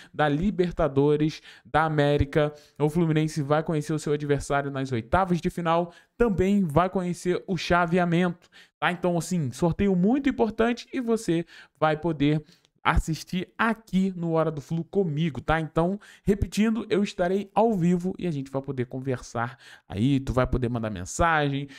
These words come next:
vai poder mandar pergunta e a gente vai tá aqui disponível para falar com você. Então não perca aí uma hora aqui no Hora do Flu, nós já estaremos ao vivo para falar de Fluminense e trazer esse sorteio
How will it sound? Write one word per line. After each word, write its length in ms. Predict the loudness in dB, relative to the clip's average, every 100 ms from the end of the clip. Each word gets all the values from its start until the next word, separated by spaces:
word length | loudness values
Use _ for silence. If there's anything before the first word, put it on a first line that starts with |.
| -8
vai 80 | -4
poder 220 | 0 2
mandar 180 | 2 2
pergunta 800 | 2 2 4 2 2 2 2 0
e 60 | -6
a 60 | -6
gente 200 | -4 -2
vai 120 | -2
tá 300 | -2 -6 -10
aqui 380 | -12 -4 -4 -4 -8 -20 _
disponível 840 | -8 -6 -2 -2 0 -2 -2 -6 -10 -4
para 400 | 0 2 2 -2 _ _ _ -2
falar 320 | 0 2 -2
com 140 | -4 -2
você. 300 | -2 -2 -4
Então 180 | 0
não 160 | 2 2
perca 560 | 2 2 2 -2 0 2
aí 240 | 2 -2 -8 -2
uma 280 | 2 4 4
hora 380 | 4 2 0 -2
aqui 260 | -2 0
no 80 | 0
Hora 160 | 2 2
do 80 | 0
Flu, 300 | 0 0 -2 -12 -2
nós 200 | 0 2
já 100 | 0
estaremos 560 | 0 0 2 0 2
ao 180 | 2 2
vivo 360 | 0 -4 -2 -4
para 180 | -4
falar 420 | -4 -2 0 0 -2
de 140 | -6
Fluminense 560 | -2 0 0 0 -4 -6
e 40 |
trazer 360 | -6 -4 -4 -6
esse 160 | -8
sorteio 600 | -6 -6 -4 -2 0 -2